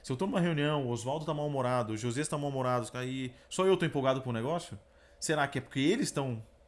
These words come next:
num dia ruim ou porque eu tô vendo algo que ninguém viu? Nesses dias, no, no, a gente tá com um projeto agora atual que a gente tá usando o termo muito, "deu uma brochada."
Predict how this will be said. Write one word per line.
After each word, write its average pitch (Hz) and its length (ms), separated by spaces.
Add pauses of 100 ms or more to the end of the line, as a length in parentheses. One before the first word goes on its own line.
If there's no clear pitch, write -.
(280)
num 123 160
dia 123 140
ruim 143 380 (220)
ou 151 60
porque - 200
eu 180 80
tô 160 240 (100)
vendo 131 500
algo 120 240
que 120 100
ninguém 120 180
viu? 104 220 (1040)
Nesses 101 240
dias, 127 140
no, 98 120
no, 101 360 (260)
a 90 80
gente 113 100
tá 135 80
com 139 80
um 131 40
projeto 120 320
agora 104 400 (100)
atual 110 560 (260)
que - 60
a 110 40
gente 113 180
tá 127 80
usando 123 200
o 120 40
termo 120 300
muito, 123 340 (240)
"deu 120 180
uma 147 80
brochada." 120 580